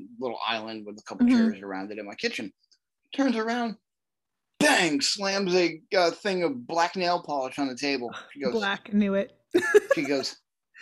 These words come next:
Speaker 1: "Let's go." I'm like, "Oh,
Speaker 2: <laughs>
Speaker 1: crap." She, she, I, I ke-,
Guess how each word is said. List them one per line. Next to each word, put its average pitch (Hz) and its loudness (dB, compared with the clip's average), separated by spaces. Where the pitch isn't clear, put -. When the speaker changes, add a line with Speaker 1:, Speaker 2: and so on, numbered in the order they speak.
Speaker 1:
"Let's 147 2
go." 147 -2
I'm - -4
like, - 6
"Oh, 349 6
Speaker 2:
<laughs> - -14
Speaker 1:
crap." 330 4
She, 208 -2
she, - -2
I, 185 0
I 202 0
ke-, - -6